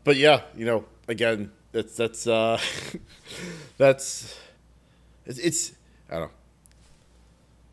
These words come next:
It's, it's a weird world. Um, yeah.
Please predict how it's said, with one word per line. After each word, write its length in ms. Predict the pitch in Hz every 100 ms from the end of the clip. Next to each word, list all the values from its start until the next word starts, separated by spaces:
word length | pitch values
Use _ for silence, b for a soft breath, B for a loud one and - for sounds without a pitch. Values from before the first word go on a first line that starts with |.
| _
It's, 200 | 135 135
it's 220 | 139 139
a 60 | 131
weird 220 | 123 104
world. 300 | 87 92 82 - _ _ _
Um, 400 | 92 95 95 92 - b b b b b _ _ -
yeah. 160 | 147